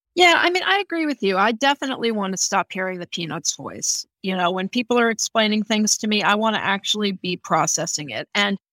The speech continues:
who was the guest who did such an articulate, smart description of what happens? Was it Sabrina?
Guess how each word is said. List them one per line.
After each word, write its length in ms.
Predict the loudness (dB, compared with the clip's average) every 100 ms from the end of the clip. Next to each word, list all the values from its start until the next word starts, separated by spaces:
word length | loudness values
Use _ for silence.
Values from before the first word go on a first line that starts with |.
| _
who 160 | -2 0
was 220 | 2 0
the 100 | 0
guest 340 | 4 4 2 0
who 80 | -4
did 180 | -4 -2
such 360 | 0 0 -2
an 80 | -4
articulate, 1400 | -4 -6 _ _ _ _ -8 -6 -2 2 2 0 -4 -10 _ _ _ -10
smart 840 | -2 -2 0 0 -2 -4 -8 -10 _ _ _ -4
description 680 | -2 -2 -2 -4 -4 -4 -6
of 100 | -4
what 160 | -4
happens? 680 | 0 0 0 -4 -14 -10 -8
Was 160 | -6 -6
it 120 | -4
Sabrina? 600 | -4 -2 -2 2 0